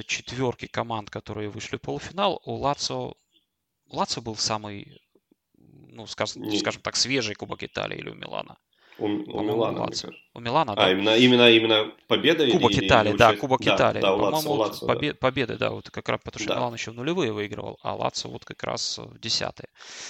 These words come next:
Speaker 1: Ну вот поэтому, мне кажется, у Лацио есть небольшое преимущество,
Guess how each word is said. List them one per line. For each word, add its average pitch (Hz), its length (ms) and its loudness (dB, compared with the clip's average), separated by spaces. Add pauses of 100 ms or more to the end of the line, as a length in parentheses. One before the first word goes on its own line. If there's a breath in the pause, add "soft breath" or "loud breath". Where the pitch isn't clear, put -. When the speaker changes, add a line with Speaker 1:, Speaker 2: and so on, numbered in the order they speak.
(200 loud breath)
Speaker 1:
Ну 156 60 -6
вот 180 180 0
поэтому, 139 440 2
мне 117 140 -10
кажется, 120 480 -4
у 110 200 -10
Лацио 123 300 -4
есть 110 180 -8
небольшое 107 440 -10
преимущество, 113 680 -10